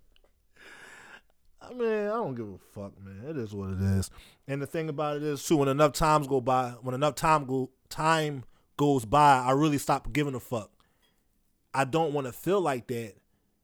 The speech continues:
But again, this is something that other people have done. And what I'm doing is the reaction to their fucking action.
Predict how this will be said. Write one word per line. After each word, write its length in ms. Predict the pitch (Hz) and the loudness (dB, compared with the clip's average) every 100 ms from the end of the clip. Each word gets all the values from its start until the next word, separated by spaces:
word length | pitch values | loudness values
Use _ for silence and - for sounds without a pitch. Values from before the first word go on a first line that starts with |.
| _ | _
But 140 | 151 143 | -2 -2
again, 440 | 120 151 175 143 | -2 -2 0 0
this 160 | 143 151 | -4 -6
is 80 | |
something 320 | - 170 151 143 | -4 -4 -4 -4
that 260 | 135 - _ - | -4 -6 _ 2
other 260 | 220 214 196 | 4 6 4
people 300 | 196 160 156 | 4 0 2
have 240 | 156 135 | 0 0
done. 280 | 147 139 131 - - - _ _ _ - | 0 0 -2 -10 -20 -20 _ _ _ -2
And 180 | 156 - _ _ | -2 -2 _ _
what 200 | 147 156 | 0 4
I'm 320 | 180 202 202 | 6 6 2
doing 340 | 151 175 170 160 | 2 4 4 2
is 140 | 151 | 0
the 120 | 143 | 0
reaction 680 | 127 190 214 170 170 - 170 | 0 0 2 2 2 2 -6
to 140 | 131 143 | -4 -2
their 260 | 165 185 | 4 4
fucking 540 | 170 - 202 180 175 160 | 2 4 8 8 4 2
action. 500 | 156 139 - 90 | 2 2 -4 -12